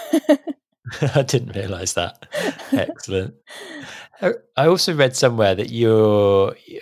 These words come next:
Speaker 2: you've been into meditation a bit. Were you using that back in twenty twelve, or is that something you've been working on more recently?
Speaker 1: Um,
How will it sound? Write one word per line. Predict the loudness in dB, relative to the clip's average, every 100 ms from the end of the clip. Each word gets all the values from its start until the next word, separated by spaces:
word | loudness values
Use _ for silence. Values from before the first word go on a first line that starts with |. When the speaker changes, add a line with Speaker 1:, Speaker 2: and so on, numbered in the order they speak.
| -14 -14 _ -12
Speaker 2:
you've | -10 -8 -4
been | -2 -2
into | -6 -4 0
meditation | 2 2 0 -2 0 -2 -4
a |
bit. | -4 -4 -6
Were | -6
you | -4 -6 -10 _ _ _
using | -2 0 0
that | 0 -2 -4 _ _ _ _
back | -2 -2 -6
in | -6
twenty | -2 -2 -2
twelve, | -2 0 0 -2 -8
or | -6 -4 -2
is | -2
that | -2 -2
something | -6 -6 -10
you've | -8 -8
been | -6 -6
working | -2 -2 -4 -6
on | -6
more | -8 -8
recently? | -6 -6 -6 -8 -14 -16 _ _ _ -14 -14 -16 _ -4
Speaker 1:
Um, | 2 2 2 0 -2 -4